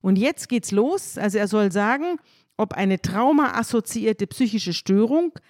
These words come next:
mit Auswirkungen auf die Aussagetüchtigkeit der Nebenklägerin vorliegt, ob dem etwaigen Störungsbild eine Spezifität für eine bestimmte traumatische Einwirkung zukommt und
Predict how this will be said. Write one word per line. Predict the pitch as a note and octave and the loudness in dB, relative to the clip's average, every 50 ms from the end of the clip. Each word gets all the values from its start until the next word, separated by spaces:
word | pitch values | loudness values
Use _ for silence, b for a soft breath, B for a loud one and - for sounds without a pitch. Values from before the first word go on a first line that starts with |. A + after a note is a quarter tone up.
| b b | b b
mit | G3 F#3+ - - | -4 -4 -2 0
Auswirkungen | G#3 A#3+ B3+ - A3+ B3 A#3+ A#3 - A3 A3 G#3+ G#3 - | 0 0 0 0 0 0 0 0 0 -2 0 0 0 -2
auf | - E3 - | -4 -4 -4
die | - - - | -4 -8 -6
Aussagetüchtigkeit | - - E3+ G#3+ C4 B3 - - - G#3+ G3+ G3 F#3+ G3 - - G#3 E3+ - - F3 - - F3+ D#3 - | -4 -2 -2 0 0 -2 -4 -2 -2 0 0 0 0 -2 -2 -2 -4 -2 -2 -6 -8 -6 -4 -4 -4 -2
der | D#3 D3+ | -2 0
Nebenklägerin | D#3 D#3+ F3+ F#3+ G#3+ - A3 A3+ A3+ A3+ A3+ A3+ A#3+ A#3 | 0 0 0 0 -2 -2 0 -2 0 0 0 0 0 -2
vorliegt, | - - B3 A#3+ B3 C4 D#4 - - - - - _ _ _ _ _ _ _ _ _ _ _ _ _ _ _ _ _ - | 0 0 0 0 0 0 -2 -6 -8 -18 -20 -20 _ _ _ _ _ _ _ _ _ _ _ _ _ _ _ _ _ -4
ob | B3 B3+ - _ | -4 -4 -4 _
dem | - B3+ A#3+ A3 | -2 -2 -2 0
etwaigen | D#3 G#3+ G#3 - G3 G#3+ G3+ G#3 G#3 F#3+ F3+ | -2 -4 -4 -2 -2 0 0 0 0 0 -2
Störungsbild | - - - A3+ A#3+ A3 A#3+ A#3 F3 - - A3 G#3+ - | -2 0 2 2 4 4 2 0 0 0 0 0 0 0
eine | - F3 F3+ F3+ E3+ | -2 -2 0 0 0
Spezifität | D#3 - - G3+ G3 - - G#3 - - F3 - - G3+ G#3 - | -2 -2 -4 -4 -4 -2 -4 -4 -2 -2 -2 0 2 0 0 0
für | - - | 0 -2
eine | - F3 F3 E3+ | 2 2 2 2
bestimmte | D3+ E3 - - G3+ G3+ - F#3+ | 2 0 2 2 0 2 0 -2
traumatische | - - - E3+ E3 D#3+ D#3+ D3+ C#3+ - D3 - - - | -4 -2 -2 0 0 2 2 0 0 -2 -4 -6 -4 -2
Einwirkung | - G3 A3+ B3 B3+ B3 C#4+ C#4+ D4 C#4 - - D4 C#4 C4+ B3+ - | 0 2 4 4 6 6 4 4 2 0 -2 0 2 4 4 2 0
zukommt | - - C#4 C4 - - C4+ B3 A#3+ A#3 - - | 0 0 0 0 0 0 0 0 0 -2 -2 0
und | B3+ C#4 C#4+ C#4+ - | 2 2 2 2 0